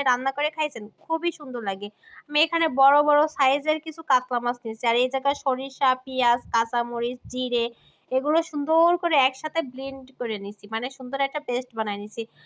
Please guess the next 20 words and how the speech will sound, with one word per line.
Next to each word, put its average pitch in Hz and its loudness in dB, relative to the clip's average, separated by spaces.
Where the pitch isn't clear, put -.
আর 247 4
ওই 285 6
যে 320 2
মাছ 277 6
ভাজার 311 2
যে 330 2
তেলটা, 294 2
ওই 247 4
তেলটাও 269 2
এখানে 269 2
দিয়ে 240 -4
দিছি, 214 -8
সাথে 254 2
এক্সট্রা 262 0
কিছু 294 -4
তেল 220 0
দিছি। 208 -8
আসলে 349 6
সরিষা 330 4
ইলিশ 349 4